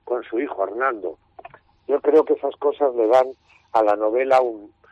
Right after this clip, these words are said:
una profundidad mayor, una vivencia. Es algo que además agradezco a mi condición de periodista.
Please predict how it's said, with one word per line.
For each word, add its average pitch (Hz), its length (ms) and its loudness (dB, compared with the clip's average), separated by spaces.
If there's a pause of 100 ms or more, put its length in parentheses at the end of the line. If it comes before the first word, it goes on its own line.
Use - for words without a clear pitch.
(260)
una 127 160 -2
profundidad 117 680 0
mayor, 104 460 -2 (300)
una 147 220 0
vivencia. 113 640 -4 (420)
Es 156 200 -2
algo 165 260 2
que - 140 -8
además 127 400 0
agradezco 117 560 -2
a 117 40 0
mi 107 100 -10
condición 98 500 -8
de 110 80 -4
periodista. 87 680 -10